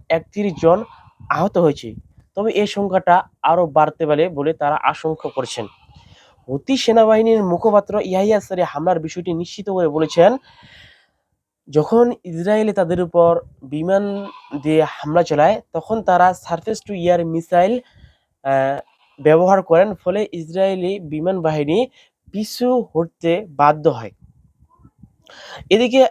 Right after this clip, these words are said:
হামলার কথা স্বীকার করেছে ইসরায়েল। তারা যে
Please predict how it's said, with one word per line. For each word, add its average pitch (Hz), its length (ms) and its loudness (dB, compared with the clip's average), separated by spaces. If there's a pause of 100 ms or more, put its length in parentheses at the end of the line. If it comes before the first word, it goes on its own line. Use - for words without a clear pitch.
হামলার 202 320 2
কথা 233 240 -2
স্বীকার - 360 -2
করেছে 208 380 -2
ইসরায়েল। 151 400 0 (1040)
তারা 147 160 0
যে 202 300 0